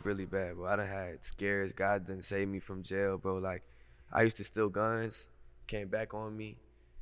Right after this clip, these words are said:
and I almost went to jail for it. But by the grace of God, the people that found me guilty of it, the people that called the police on me, they dropped the case.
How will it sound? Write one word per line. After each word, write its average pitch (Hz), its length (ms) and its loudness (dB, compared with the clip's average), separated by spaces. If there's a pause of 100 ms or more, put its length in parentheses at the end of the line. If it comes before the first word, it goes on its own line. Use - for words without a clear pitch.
(180)
and 101 360 0 (160)
I - 80 -4
almost 104 200 -4
went 101 120 -6
to 95 60 -10
jail 110 240 4
for 107 280 0
it. 78 120 0
But 92 220 -2 (460)
by 101 120 0
the 95 60 0
grace 101 240 -2
of 90 60 -12
God, 101 300 4
the 90 60 -4
people 98 340 -6
that 95 220 0 (500)
found 110 480 4
me 110 140 2
guilty 107 420 0
of 113 240 2
it, 120 180 -2
the - 60 -8
people 104 280 -4
that 98 280 0
called 104 200 0
the 92 60 -4
police 104 280 -2
on 107 180 2
me, 110 180 -6
they 98 120 -4
dropped 90 260 -4
the - 60 -20
case. 104 380 -2